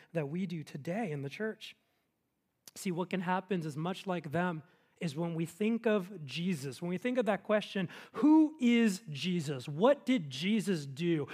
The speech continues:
What does Jesus stand for?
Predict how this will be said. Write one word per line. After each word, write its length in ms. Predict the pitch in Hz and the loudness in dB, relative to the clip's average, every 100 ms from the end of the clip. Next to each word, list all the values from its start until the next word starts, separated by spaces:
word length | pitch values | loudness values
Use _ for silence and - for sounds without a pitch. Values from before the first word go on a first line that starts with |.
| - | -6
What 260 | 220 254 269 | 2 4 4
does 200 | 269 175 | 2 0
Jesus 680 | 147 123 175 247 175 214 - - | -6 -2 4 4 6 2 0 -6
stand 500 | - - - 202 202 | -10 -4 0 2 2
for? 300 | - 180 165 | 0 0 0